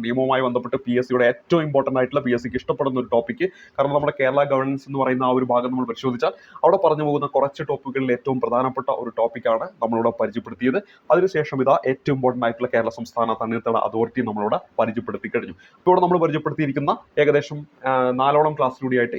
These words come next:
ഈ ഒരു ടോപ്പിക്കുമായി ബന്ധപ്പെട്ട് അറിഞ്ഞിരിക്കേണ്ട പ്രധാനപ്പെട്ട ചോദ്യോത്തര രൂപത്തിൽ കുറേ കാര്യങ്ങൾ പരിചയപ്പെടുത്തിയിട്ടുണ്ട്. അപ്പോൾ ഇനി ഇതുമായി ബന്ധപ്പെട്ട എന്തെങ്കിലുമൊക്കെ കാര്യങ്ങളുണ്ടെങ്കിൽ അത് നമ്മൾ ഒരു ക്ലാസ്സിലൂടെ നിങ്ങളുടെ മുന്നിലേക്ക് പരിചയപ്പെടുത്തുന്നതായിരിക്കും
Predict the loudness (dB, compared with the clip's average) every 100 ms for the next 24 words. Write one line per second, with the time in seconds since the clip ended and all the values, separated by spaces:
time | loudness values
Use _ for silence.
0 | 0 2 4 2 2 0 0 0 0 -2
1 | -2 -4 -4 -8 -2 0 0 -2 -4 0
2 | -2 -2 -4 -4 -6 _ _ -2 0 0
3 | 0 0 0 -4 -6 -8 -4 -2 -2 -2
4 | -2 -4 -6 -8 -8 -6 -4 -2 -2 -4
5 | -10 _ 0 2 2 2 2 0 0 -2
6 | -2 -6 -6 -6 _ _ _ 0 2 2
7 | -2 -4 0 0 0 0 -2 -2 -8 0
8 | 0 0 -4 -4 -4 -2 0 0 0 0
9 | -4 -4 -2 -2 -4 -8